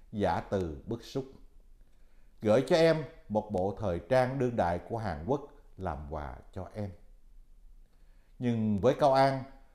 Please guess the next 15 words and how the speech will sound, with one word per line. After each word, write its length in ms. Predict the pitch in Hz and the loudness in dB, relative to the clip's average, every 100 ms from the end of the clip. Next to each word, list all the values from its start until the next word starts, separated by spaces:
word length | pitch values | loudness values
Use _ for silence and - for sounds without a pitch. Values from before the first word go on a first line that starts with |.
| - | -6
phải 140 | - 156 | 0 4
đợi 220 | 113 123 147 | 4 4 6
tới 180 | 160 | 6
biến 360 | 180 170 202 202 | 6 6 4 4
cố 420 | 156 175 208 - - - - - - - - - - - - - _ - | 6 6 4 -2 -18 -20 -20 -20 -20 -20 -20 -20 -20 -20 -20 -20 _ -6
dỗ 340 | 110 98 127 | 0 2 4
đầu 400 | 131 104 92 87 | 6 6 4 0
đầy 300 | 107 107 98 - | 0 0 0 -4
kịch 220 | 104 - | -8 -2
tính 200 | 131 165 180 | 0 0 -2
của 100 | 110 | -4
nhân 300 | 117 131 113 | -4 -6 -4
vật 300 | 90 92 - | -4 -6 -6
chủ 180 | - 101 101 | -4 -4 0
chốt 140 | 135 | 0